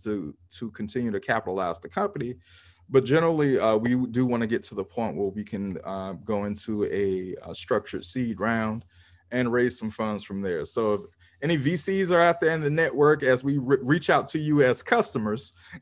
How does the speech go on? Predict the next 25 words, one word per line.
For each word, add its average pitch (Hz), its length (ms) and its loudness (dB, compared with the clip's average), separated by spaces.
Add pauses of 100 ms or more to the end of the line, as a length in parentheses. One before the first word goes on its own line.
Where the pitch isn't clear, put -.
(240)
<laughs> - 560 -2
we 147 200 4
are 156 120 8
looking 143 320 6
for 135 180 4
those 127 220 6
V 127 160 0
C 135 180 -2
partners, 117 600 2
um, 110 300 0 (500)
investment 120 500 2
partners 101 440 -4
as 98 160 -2
well 104 320 4
that 95 240 -2
can, 98 300 -10
uh, 92 420 -10
help - 260 -6
accelerate 107 480 -2
the 98 80 -10
growth 95 240 -2
of 82 80 -20
the 87 60 -14
company 82 400 -6
also. - 400 -12